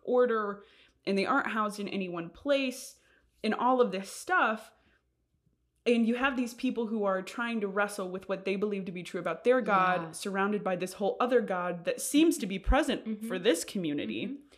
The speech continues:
Speaker 1: And so you can see where this group of priests or P would have come together to say, "Hey, we need to figure out what we're doing here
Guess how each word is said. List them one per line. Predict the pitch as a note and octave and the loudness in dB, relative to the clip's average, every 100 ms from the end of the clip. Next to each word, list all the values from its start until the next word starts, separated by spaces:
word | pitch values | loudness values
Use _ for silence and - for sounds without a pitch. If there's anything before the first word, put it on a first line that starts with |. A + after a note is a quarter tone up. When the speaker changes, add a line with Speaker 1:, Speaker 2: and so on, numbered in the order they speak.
| - - - - | -20 -20 -20 -6
Speaker 1:
And | A3 A3 | 0 0
so | G#3+ A#3 G3 F#3+ F3+ - - _ _ _ - | -2 2 4 4 0 -8 -18 _ _ _ 0
you | A#3 | 0
can | A#3 G#3+ | 2 -2
see | - D#4 E4 | -2 2 4
where | C4+ G#3 | 4 2
this | G3 G3 | 0 -4
group | - G3 | -6 -6
of | F#3 - | -6 -6
priests | - F#3 A3 - - - | -2 0 -2 -6 -12 -6
or | F#3+ | -4
P | F3+ - D#4 B3+ G#3 | -4 -2 2 2 4
would | G3+ | 2
have | F#3+ | 2
come | G3 G3+ | 0 -2
together | F#3 F#3+ A3+ G#3+ | 0 0 0 0
to | F#3 | -2
say, | F#3+ F3+ | -4 -2
"Hey, | G3+ | -2
we | F3+ G3+ | -2 -2
need | A#3 | -2
to | F#3+ | -2
figure | - G#3 F3 E3+ | -2 -2 -2 -2
out | F#3 F#3 F3 - | 0 2 0 -2
what | - F3 - | -6 -6 -6
we're | |
doing | E3 F#3 A#3+ G#3 | -6 -4 -2 -2
here | F#3 E3+ E3 D#3+ | -2 -2 -2 -4